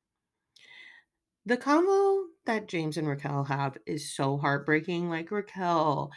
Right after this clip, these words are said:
compares herself to Lala, and it's like, uh, James said it best, "Honey, I don't want you to be like that." <laughs> Okay?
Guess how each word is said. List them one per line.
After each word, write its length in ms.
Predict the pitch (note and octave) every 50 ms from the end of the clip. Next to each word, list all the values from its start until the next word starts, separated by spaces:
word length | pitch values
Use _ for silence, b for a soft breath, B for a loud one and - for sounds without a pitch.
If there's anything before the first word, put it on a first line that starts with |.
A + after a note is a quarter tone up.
| B B B _
compares 680 | - A3+ G#3+ G3+ - - - G3 G3 G3 G3+ G3+ G3
herself 540 | - - F3 D#3+ - - E3+ D3+ D3 D3 D3 -
to 280 | - F#3 F3 E3 D#3+
Lala, 580 | D#3 D3+ C#3+ C#3+ C#3+ C#3 C#3 C3 - C3 - - -
and 140 | - F3 F#3+
it's 220 | F3+ F3 - - -
like, 260 | F3+ F#3 F#3 - - _ _ _ _ -
uh, 80 | F#3+ E3+ E3 E3+ E3
James 360 | D3+ F3+ F#3+ A3 B3+ C4 -
said 180 | - G#3+ G#3 G#3
it 100 | G3+ F3+
best, 280 | F3 D#3 D#3 D3+ -
"Honey, 300 | - F3+ E3 D#3 D3 C3+ -
I 80 | D3 C#3+
don't 180 | C#3+ C#3+ C3+
want 180 | C3 C3 C3 -
you 40 | -
to 80 | C3
be 120 | B2 A#2+ -
like 220 | - - - -
that." 220 | - - - - - _
<laughs> 80 | _ A3+
Okay? 1300 | G3+ - - - - - - - F#3+ - - _ _ _ _ _ _ _ _ - - _ - -